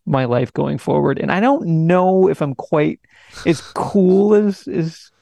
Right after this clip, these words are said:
Speaker 1: as K trucks are. I don't know if I'm quite ready for that.
Speaker 2: No, I don't think so either.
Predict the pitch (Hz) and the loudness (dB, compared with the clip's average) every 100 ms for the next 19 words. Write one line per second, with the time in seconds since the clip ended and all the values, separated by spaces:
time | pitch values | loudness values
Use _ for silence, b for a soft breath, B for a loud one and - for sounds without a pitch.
0 | _ _ 156 160 - _ _ _ _ _ | _ _ -4 -4 -6 _ _ _ _ _
1 | _ _ _ _ - 196 - 190 - - | _ _ _ _ -2 0 0 -2 -2 -8
2 | - 143 160 196 254 - 147 - - 147 | -2 0 2 2 -2 -4 -6 -4 -2 0
3 | 151 151 147 139 - 147 143 135 127 - | 0 -2 -2 -4 -4 -2 0 -2 -2 -6
4 | - - _ _ _ _ _ - - 76 | -8 -10 _ _ _ _ _ -16 -12 -12
5 | - - _ _ - 80 139 - - - | -14 -18 _ _ -18 -16 -16 -16 -18 -16
6 | - - | -16 -16